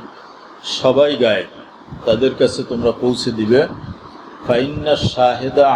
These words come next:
আসা আন ইউবাল্লিগা মান হুয়া আওয়া লাহু মিনহু, কেননা উপস্থিত ব্যক্তি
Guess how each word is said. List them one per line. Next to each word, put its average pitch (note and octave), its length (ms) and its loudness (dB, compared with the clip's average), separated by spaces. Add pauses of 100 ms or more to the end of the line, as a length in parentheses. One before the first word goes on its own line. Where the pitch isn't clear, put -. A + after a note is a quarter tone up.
আসা C#3 320 2 (140)
আন B2+ 80 -2 (160)
ইউবাল্লিগা B2+ 800 2 (800)
মান C#3 160 2 (100)
হুয়া C#3+ 280 2 (180)
আওয়া A#2 420 4 (120)
লাহু A2 260 -4 (220)
মিনহু, C3 280 -10 (1000)
কেননা B2+ 340 2 (180)
উপস্থিত D3+ 540 -6 (100)
ব্যক্তি C3+ 380 0